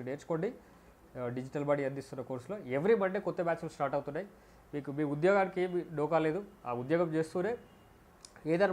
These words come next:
morning seven to nine బ్యాచ్‌లో కానీ లేకపోతే ఈవినింగ్ సెవెన్ to నైన్ బ్యాచ్‌లో కానీ జాయిన్ అయ్యి మీరు డిజిటల్ మార్కెటింగ్ కోర్స్ నేర్చుకోండి. డెఫినెట్‌గా డిజిటల్ మార్కెటింగ్ కోర్స్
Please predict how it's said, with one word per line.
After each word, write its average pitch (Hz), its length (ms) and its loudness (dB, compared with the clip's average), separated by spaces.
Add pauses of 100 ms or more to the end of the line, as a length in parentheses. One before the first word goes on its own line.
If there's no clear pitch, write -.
morning 175 340 4
seven 165 200 2
to 190 120 2
nine 170 200 0
బ్యాచ్‌లో 160 320 2
కానీ 185 200 0
లేకపోతే 247 220 2 (380)
ఈవినింగ్ 208 360 2
సెవెన్ 180 200 4
to 185 120 2
నైన్ 156 140 2
బ్యాచ్‌లో 147 280 2
కానీ 139 260 2
జాయిన్ 139 200 4
అయ్యి 254 120 -4 (340)
మీరు 135 160 -4
డిజిటల్ 139 320 -2
మార్కెటింగ్ 147 280 -2
కోర్స్ 143 220 -2
నేర్చుకోండి. 151 440 -2 (420)
డెఫినెట్‌గా 208 500 2
డిజిటల్ 180 320 2
మార్కెటింగ్ 190 360 2
కోర్స్ 175 220 0